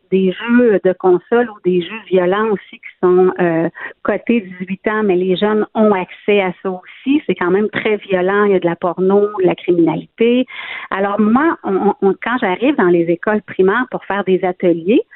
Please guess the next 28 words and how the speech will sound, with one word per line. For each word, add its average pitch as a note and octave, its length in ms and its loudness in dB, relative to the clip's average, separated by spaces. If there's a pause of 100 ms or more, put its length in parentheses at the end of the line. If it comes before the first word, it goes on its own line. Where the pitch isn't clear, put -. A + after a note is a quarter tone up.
(360)
bien G3+ 180 0
les G3 200 0
jeunes, D4 500 0
je G3 400 0
suis - 260 -12
pas F4 160 -2
la C#4 160 0
mère, G3 160 0
hein, B3+ 380 0
je - 160 -20
suis - 120 -20
pas C#4+ 120 -2
le, F3 300 0
le, F3+ 140 -2
l'autorité, G#3+ 640 -2
je - 60 -8
suis - 220 -20
pas D4+ 100 0
l'enseignante. A3 800 0
Alors A#3 340 -4 (680)
lève A#3 400 -2
la E3+ 200 0
main B3 300 0
puis - 160 -20
ça F3+ 80 -2
me F3+ 100 -2
confie. B3 600 -2
Euh, F#3+ 80 0